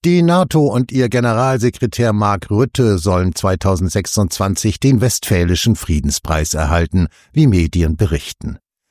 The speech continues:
Die Jury, besetzt unter anderem mit Kanzler Merz, Cem Özdemir und Milošev Zinkan, findet sich unter einem eingefügten Link, bisherige Preisträger ebenfalls. Die Begründung für die absurde Auswahl des nächsten Preisträgers findet sich unter einem weiteren eingefügten Link.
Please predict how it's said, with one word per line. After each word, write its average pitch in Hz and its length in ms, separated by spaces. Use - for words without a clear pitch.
Die 160 120
Jury, 170 580
besetzt 143 540
unter 101 260
anderem 117 380
mit 90 240
Kanzler 82 360
Merz, 113 560
Cem - 240
Özdemir 104 680
und 76 180
Milošev 95 580
Zinkan, 123 560
findet 190 280
sich - 160
unter 98 200
einem 95 180
eingefügten 107 640
Link, 143 360
bisherige 92 460
Preisträger 92 760
ebenfalls. - 720
Die 143 80
Begründung 165 560
für 156 100
die 143 120
absurde 131 560
Auswahl 139 520
des 123 220
nächsten 131 400
Preisträgers 113 800
findet 139 320
sich 131 180
unter 127 200
einem 123 200
weiteren 87 420
eingefügten 78 680
Link. - 400